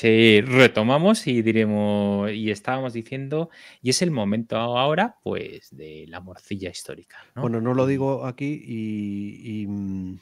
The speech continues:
Speaker 1: Ujú.
Speaker 2: sí, bueno, vuelvo a repetir eso luego, pero ahora le metes la música, la misma música que nos metí al principio.
Speaker 1: Vale. Eh, <clears throat> entonces diré algo así como: "Muy bien, Eduardo, me parece estupendo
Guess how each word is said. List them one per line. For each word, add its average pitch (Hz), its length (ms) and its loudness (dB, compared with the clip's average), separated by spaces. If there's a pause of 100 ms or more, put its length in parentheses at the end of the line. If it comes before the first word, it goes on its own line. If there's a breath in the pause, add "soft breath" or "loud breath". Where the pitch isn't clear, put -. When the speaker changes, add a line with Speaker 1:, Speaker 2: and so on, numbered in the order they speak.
(320)
Speaker 1:
Ujú. 107 440 -8
Speaker 2:
sí, 127 100 -6
bueno, 117 200 -4
vuelvo 127 240 -2
a 120 60 0
repetir 117 320 -6
eso 135 180 -4
luego, 160 400 -2
pero 101 420 -6
ahora 101 220 -4
le 110 120 -4
metes 104 340 -8
la 98 260 -4
música, 98 460 -8
la 101 80 -4
misma 120 260 -2
música 123 320 -6
que 120 80 -8
nos 113 240 -6
metí 110 160 -6
al 104 80 -4
principio. 90 460 -10 (920 loud breath)
Speaker 1:
Vale. - 340 -10 (880 loud breath)
Eh, 107 340 -2
<clears throat> 95 220 0
entonces 98 500 -6 (140)
diré 101 180 2
algo 98 220 0
así - 240 -6
como: 92 1200 -4 (220)
"Muy 147 160 10
bien, 135 160 8
Eduardo, 113 320 2
me 87 100 -4
parece 98 300 0
estupendo 139 640 0